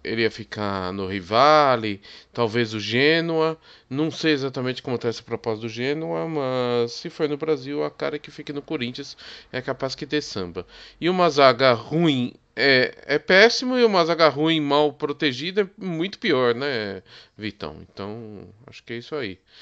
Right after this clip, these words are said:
Falando de zaga, tem o Pablo, né? O Pablo parece que tá andando bem. Eu vi uma notícia do P V C hoje, falando que tem uma boa, uma boa possibilidade de fechar. Será que dá pra gente jogar uns setenta por cento, Vessone?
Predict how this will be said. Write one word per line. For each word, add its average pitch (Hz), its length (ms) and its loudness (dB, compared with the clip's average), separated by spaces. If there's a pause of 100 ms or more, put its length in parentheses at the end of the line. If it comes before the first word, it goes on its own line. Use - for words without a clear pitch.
(260)
Falando 220 360 6
de 190 140 -2
zaga, 151 400 4
tem - 160 -4
o 226 80 2
Pablo, 208 480 6
né? 180 300 -2
O 143 100 -8
Pablo 196 380 2
parece 254 320 -2
que 262 100 -12
tá 262 140 -8
andando 196 340 -2
bem. 165 240 0
Eu 175 100 -4
vi 143 80 -6
uma 147 140 -4
notícia 127 420 -10
do 120 80 -12
P 120 140 -12
V 113 160 -8
C 131 220 -8
hoje, 117 400 -6 (480)
falando 120 500 -2
que 127 120 -12
tem 123 180 -4
uma 117 200 0
boa, 95 1000 -2 (800)
uma 123 180 -2
boa 131 220 -4
possibilidade 143 720 -4
de - 40 -16
fechar. 127 420 -4
Será 120 220 -2
que 135 120 -8
dá 139 120 2
pra 139 120 -6
gente 123 180 -4
jogar 120 240 -2
uns 113 80 -4
setenta 117 400 -8
por 98 140 -12
cento, 170 320 -6
Vessone? - 320 -14